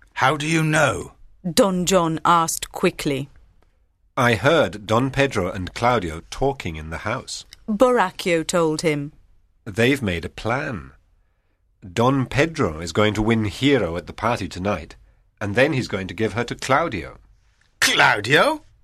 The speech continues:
Speaker 2: Don John said impatiently.
Speaker 1: "I hate that young man.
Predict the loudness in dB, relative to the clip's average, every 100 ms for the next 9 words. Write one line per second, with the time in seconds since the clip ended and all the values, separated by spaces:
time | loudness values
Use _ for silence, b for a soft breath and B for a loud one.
0 | -10 -4 2 4 2 2 4 4 2 2
1 | 2 0 0 0 0 2 2 4 0 -2
2 | -2 -4 -6 -2 2 2 0 -2 2 2
3 | 2 -2 -2 -2 -2 -2 0 2 2 -2